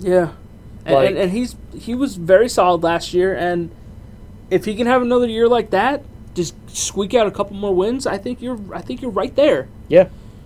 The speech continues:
Speaker 1: But I have the Vikings winning the division.
Speaker 2: Just overall talent. They have
Speaker 1: I, I just think their, their offense is so fucking loaded, even
Speaker 2: And
Speaker 1: without Dalvin Cook.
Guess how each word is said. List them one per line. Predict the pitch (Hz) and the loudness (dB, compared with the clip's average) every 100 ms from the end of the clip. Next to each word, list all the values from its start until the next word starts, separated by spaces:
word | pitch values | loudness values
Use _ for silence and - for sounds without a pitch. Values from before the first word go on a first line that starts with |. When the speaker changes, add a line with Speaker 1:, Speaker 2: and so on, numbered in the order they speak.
| - - - - - | -20 -20 -20 -20 -6
Speaker 1:
But | 180 175 | 0 2
I | |
have | 185 196 | 4 2
the | 170 | 2
Vikings | 165 151 143 143 | 0 0 -8 -10
winning | 98 - - - | -14 -14 -18 -18
the | |
division. | - 120 - 85 - - - - - - | -16 -14 -14 -18 -18 -20 -20 -20 -20 -14
Speaker 2:
Just | - 233 | -8 -2
overall | 202 175 156 139 | 6 6 6 4
talent. | - - 120 127 92 | 2 -6 -6 -6 -6
They | 120 | -2
have | 131 - | 2 4
Speaker 1:
I, | |
I | 202 | 2
just | 208 - | 0 -6
think | 233 208 | -4 0
their, | 208 156 | 0 0
their | 170 170 | -2 -2
offense | - 175 170 165 156 | 0 -2 -2 -6 -6
is | 147 | -8
so | - - 196 | -8 0 2
fucking | 190 - 196 185 160 | 2 0 -2 0 -2
loaded, | 151 156 147 165 - - - | -2 -2 -4 -6 -18 -20 -10
even | - 214 | -2 4
Speaker 2:
And | 233 | 4
Speaker 1:
without | 240 208 185 | 6 6 6
Dalvin | 170 160 160 | 6 4 2
Cook. | 175 160 | 0 0